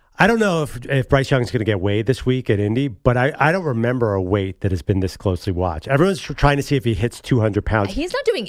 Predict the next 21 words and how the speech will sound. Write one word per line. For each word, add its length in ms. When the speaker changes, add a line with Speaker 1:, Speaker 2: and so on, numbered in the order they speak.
Speaker 2:
anything 460
at 80
the 60
combine. 340
He's 140
doing 160
the 180
interviews. 680
Speaker 1:
I, 220
Speaker 2:
I 100
Speaker 1:
I 20
Speaker 2:
think 180
Speaker 1:
wonder 140
Speaker 2:
that's 460
it. 460
Speaker 1:
Do 80
you 40
have 320
to 80
get 140
weighed? 400